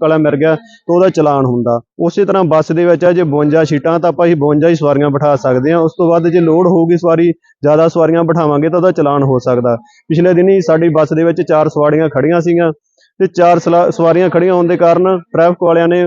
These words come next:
ਉਹ ਗੱਡੀ ਦਾ ਸਾਡਾ ਜੰਮੂ ਦੇ ਵਿੱਚ ਚਲਾਨ ਕੀਤਾ ਵੀ ਤੁਸੀਂ ਇਹ ਸਵਾਰੀਆਂ ਕਿਉਂ ਸੀਟਾਂ ਤੋਂ ਜ਼ਿਆਦਾ ਬਿਠਾਈਆਂ। ਉਹ ਚਲਾਨ ਨਾ ਤਾਂ ਮਹਿਕਮੇ ਨੇ ਭੁਗਤਿਆ ਜੀ ਤੇ ਨਾ ਹੀ ਸਰਕਾਰ ਨੇ ਭੁਗਤਿਆ। ਉਹ ਜਿਹੜਾ ਚਲਾਨ ਹੋਇਆ ਤੇਰਾਂ ਸੌ ਰੁਪਏ ਦਾ, ਉਹ ਡਰਾਈਵਰ ਨੂੰ ਹੀ ਭੁਗਤਣਾ ਪਿਆ, ਕਿਉਂਕਿ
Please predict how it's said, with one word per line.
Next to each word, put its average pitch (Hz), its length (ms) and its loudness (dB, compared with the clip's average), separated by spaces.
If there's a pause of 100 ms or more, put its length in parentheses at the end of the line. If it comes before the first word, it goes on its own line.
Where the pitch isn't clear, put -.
(120)
ਉਹ 170 160 -2
ਗੱਡੀ 160 160 0
ਦਾ 160 120 2
ਸਾਡਾ 156 280 0
ਜੰਮੂ 151 280 0
ਦੇ 156 80 0
ਵਿੱਚ 160 160 0
ਚਲਾਨ 147 320 -2
ਕੀਤਾ 147 280 -2
ਵੀ 165 140 -2
ਤੁਸੀਂ 160 240 -4
ਇਹ 160 60 0
ਸਵਾਰੀਆਂ 147 340 0
ਕਿਉਂ 151 240 -2
ਸੀਟਾਂ 143 280 -2
ਤੋਂ 143 120 0
ਜ਼ਿਆਦਾ 135 240 0
ਬਿਠਾਈਆਂ। 143 420 0 (340)
ਉਹ 185 100 0
ਚਲਾਨ 185 540 0 (320)
ਨਾ 156 180 0
ਤਾਂ 185 140 2
ਮਹਿਕਮੇ 165 380 2
ਨੇ 196 100 2
ਭੁਗਤਿਆ 170 420 0
ਜੀ 175 200 0 (160)
ਤੇ 180 80 -2
ਨਾ 165 180 0
ਹੀ 185 60 2
ਸਰਕਾਰ 151 380 0
ਨੇ 165 120 0
ਭੁਗਤਿਆ। 165 460 0
ਉਹ 175 180 -2
ਜਿਹੜਾ 185 160 2
ਚਲਾਨ 165 320 0
ਹੋਇਆ 165 200 2
ਤੇਰਾਂ 165 300 0
ਸੌ 170 120 -2
ਰੁਪਏ 160 300 -2
ਦਾ, 165 200 0 (100)
ਉਹ 180 120 -2
ਡਰਾਈਵਰ 151 320 0
ਨੂੰ 170 100 0
ਹੀ 165 40 -2
ਭੁਗਤਣਾ 143 400 -2
ਪਿਆ, 120 220 -6 (520)
ਕਿਉਂਕਿ 175 360 2